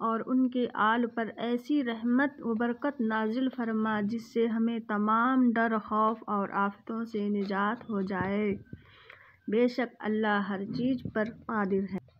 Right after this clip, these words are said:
हदीस, हज़रत ने फरमाया, "जो कोई मुझ पर दरूद शरीफ भेजे सुबह शाम, मेरी शफाअत खुद क़यामत में उसे ढूंढ लेगी।"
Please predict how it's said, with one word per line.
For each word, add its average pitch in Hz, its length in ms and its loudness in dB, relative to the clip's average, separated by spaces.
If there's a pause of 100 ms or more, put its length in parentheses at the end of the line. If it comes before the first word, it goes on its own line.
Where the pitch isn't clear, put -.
(1040)
हदीस, 254 460 2 (120)
हज़रत 254 380 6
ने 349 80 2
फरमाया, 247 640 8
"जो 269 260 8
कोई 262 480 6
मुझ 254 300 2
पर 247 280 4
दरूद 233 440 2
शरीफ 240 440 2
भेजे 226 460 4
सुबह 220 420 6
शाम, 214 340 4
मेरी 208 400 2
शफाअत 226 680 4
खुद 254 460 -2
क़यामत 220 640 6 (400)
में 220 200 4
उसे 214 440 2
ढूंढ 220 340 4
लेगी।" 208 640 2